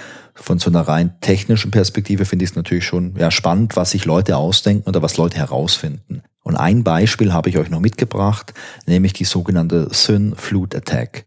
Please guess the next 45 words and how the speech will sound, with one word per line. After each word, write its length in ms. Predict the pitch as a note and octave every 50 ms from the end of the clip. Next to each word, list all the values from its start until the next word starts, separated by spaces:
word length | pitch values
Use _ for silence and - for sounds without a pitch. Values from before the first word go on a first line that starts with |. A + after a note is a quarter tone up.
| _ -
Diese 280 | - G#2 G#2 - - E2+
Attacke, 680 | F2+ F#2+ - G2 G2+ A2+ - C3 B2 A#2+ A2+ G2+ F2
die 220 | - - F#2+ F#2+
funktioniert 560 | F#2 - G#2+ G#2 - - F#2+ F#2 G2 G#2 -
mit 180 | - F#2+ F#2 -
dem 300 | - E2 D#2 D#2+ D#2+ -
T 120 | - -
C 140 | G2+ - A#2
P-Protokoll. 880 | - - A#2 A#2+ - - B2 A#2 C3 B2+ - - A2 G#2 A#2 C3+ D3+ C#3+ -
T 120 | - -
C 140 | G#2 - G2
P, 320 | F#2 - - G2 G#2 A#2+ A2+
das 140 | G2 F#2
steht 180 | - - F#2 F2
für 160 | - - E2+
Transmission 640 | - - - F2 E2 - - G2+ G#2+ - - A2 G#2
Control 420 | - F2 E2 - - E2 E2+ A2+
Protocol. 720 | G#2+ - - A2 G2+ - G#2+ - - - G#2 G#2+ A#2+ B2+ B2+ - - - - - - - _ -
Und 140 | G2 F#2+
T 100 | - A#2+
C 140 | A#2 - A2+
P 240 | G2+ - - G#2+ A#2
ist 180 | A#2+ - - -
die 40 |
Grundlage 760 | G#2 - - - G#2 A2+ A#2+ - - G2+ G2 G2+ G2 G2 - G2
für 160 | - - G#2+
einen 60 | G2+
Großteil 440 | - - F#2 G#2+ A2+ - - G#2 G2
der 80 | G#2+
Kommunikation 720 | G2+ - G2 F#2+ F#2+ F#2 F#2 - F#2 F#2 - - F2 F2+
im 80 | F2+ E2+
Internet. 600 | D2+ E2 E2+ - E2 D2 C2 B1+ - - - - _ _ - - - - - - - _ - -
Diese 200 | G2+ G#2 A2+ G#2
ganze 440 | - F#2+ G2+ B2+ - - B2 A2
Internetkommunikation, 1200 | - - B2+ C3+ C3 A2 G#2+ G#2 - A2+ G#2 G#2+ G2+ G2+ G2+ - F2 - - - - G2 A2 A#2
auch 80 | F#2 E2+
sowas 260 | - - F#2 F2+ -
wie 100 | - D#2
H 140 | D#2 G2+ G#2+
T 120 | - -
T 120 | G#2+ - G2
P 220 | G2 - G2+ G2+
und 120 | G#2 G2+ G2+
so 160 | - F#2 E2+
weiter, 420 | E2 D#2+ F#2 G2+ - G2+ G2 G2